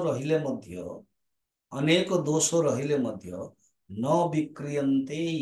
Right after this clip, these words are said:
ୟେଷାଂ ଚେତାଂସି ସଧେରା। ଅର୍ଥାତ୍ ବିକାରର କାରଣ, ବିକାରର ପରିସ୍ଥିତି, ବିକାରର ନିମିତ୍ତ, ବିକାରର ବ୍ୟବସ୍ଥା ରହିଲେ ମଧ୍ୟ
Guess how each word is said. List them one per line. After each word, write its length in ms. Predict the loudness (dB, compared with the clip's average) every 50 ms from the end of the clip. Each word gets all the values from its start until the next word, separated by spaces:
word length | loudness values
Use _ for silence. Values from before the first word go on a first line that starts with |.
| 0 0
ୟେଷାଂ 440 | 0 0 -2 -4 -6 -6 -6 -6 -6
ଚେତାଂସି 920 | -4 -4 -6 -6 -6 -6 -8 -8 -8 -8 -8 -10 -12 -14 -18 -18 -20 -20 -20 _ _ _ _ _ _ _ _ _ _ _ _ _ _ _ _ _ _ _ _
ସଧେରା। 840 | _ -18 -16 -12 -8 -4 -2 -2 -2 -4 -8 -12 -14 -14 -16 -20 -20 _ _ _ _ _ _ _ _ _ _ _ _ _ _ _ _ _ _ _ _ _ _ _ _ _ _ _ _ _ _ _ _ _ _ _ -6
ଅର୍ଥାତ୍ 460 | -4 -4 -2 0 0 0 0 0 0
ବିକାରର 600 | -2 -4 -4 -2 -2 0 0 2 2 2 0 0 -2
କାରଣ, 640 | -2 -4 -4 -2 0 -2 -2 -2 0 0 2 2 2
ବିକାରର 600 | 2 0 -2 -2 0 2 2 2 2 0 0 -2 -2
ପରିସ୍ଥିତି, 720 | -2 -4 -2 -2 -4 -6 -8 -8 -10 -8 -6 -6 -4 -4 -2
ବିକାରର 600 | -4 -4 -4 -4 -2 -2 -2 0 0 -2 -2 -2
ନିମିତ୍ତ, 640 | -2 -4 -6 -8 -8 -10 -12 -10 _ -2 0 0 0
ବିକାରର 640 | 0 -2 -2 -4 -2 -2 0 0 0 0 0 0 0
ବ୍ୟବସ୍ଥା 580 | 0 0 -2 -2 -2 -4 -4 -4 -4 -4 -4
ରହିଲେ 380 | -2 -4 -6 -6 -6 -6 -6 -6
ମଧ୍ୟ 360 | -6 -8 -12 -14 -16 -16 -14